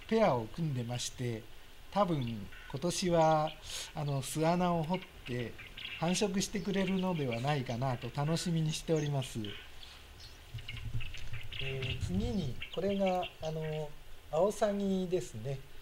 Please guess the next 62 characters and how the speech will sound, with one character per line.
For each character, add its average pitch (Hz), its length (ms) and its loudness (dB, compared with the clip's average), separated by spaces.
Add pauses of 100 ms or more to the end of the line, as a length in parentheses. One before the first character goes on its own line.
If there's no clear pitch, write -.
(120)
あ 156 80 -8
の、 139 160 -2
サ 160 200 0
ギ 190 120 2
の 220 140 4
仲 202 300 6
間 190 160 6
で 156 100 2
は、 117 300 0 (720)
ま 160 120 4
あ、 104 100 4 (360)
サ 220 220 2
ギ 190 140 2
と 123 100 -2
い 120 260 -2
う 117 40 -6
と、 120 260 -4 (400)
今 131 220 -2
ね、 160 120 2
オ 131 140 2
レ 170 140 6
オ 180 60 6
レ 175 120 4
サ 180 160 4
ギ 151 140 2
と - 100 0
か 123 120 -2
い 120 120 -2
ろ 160 160 8
い 156 60 6
ろ、 156 280 8 (120)
<laughs> - 120 -10
あ 151 120 0
の、 139 260 2
あ 135 60 4
り 151 100 2
ま 160 160 8
す 151 140 -6
け 135 100 0
れ 117 80 -2
ど 117 140 -2
も、 120 200 -2 (240)
こ 156 100 0
れ 180 100 4
は、 180 240 10
あ 175 40 4
の、 170 160 2
サ 180 200 4
ギ 208 100 6
の 240 140 6
仲 226 240 8
間 220 120 10
で 180 120 4
は 131 120 4
一 127 220 -2
番 202 420 6
大 202 60 4
き 208 160 2
な 139 280 4 (100)
サ 156 260 2
ギ 135 140 2
で 110 180 0